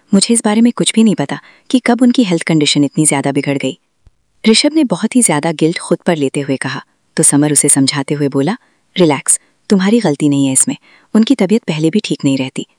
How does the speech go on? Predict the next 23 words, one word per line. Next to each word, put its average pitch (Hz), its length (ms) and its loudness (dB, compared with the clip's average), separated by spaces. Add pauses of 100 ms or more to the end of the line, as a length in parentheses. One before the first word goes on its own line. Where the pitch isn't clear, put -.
(140)
कुछ - 200 0
भी 226 80 4
हो 220 100 4
सकता - 280 -2
है, - 60 -8 (340)
चलो 240 180 2
पहले 196 240 -2
चलकर - 320 -2
देखते 254 280 -4
हैं, 269 80 -2 (360)
इस 190 120 0
तरह 214 180 0
खुद 185 220 -4
को 220 120 0
ब्लेम 160 220 2
करने 170 260 0
से 233 140 0
कोई 170 180 0
प्रॉब्लम 143 320 0
सॉल्व 131 280 -2
नहीं 135 120 0
होने 127 200 0
वाली।" 131 300 -10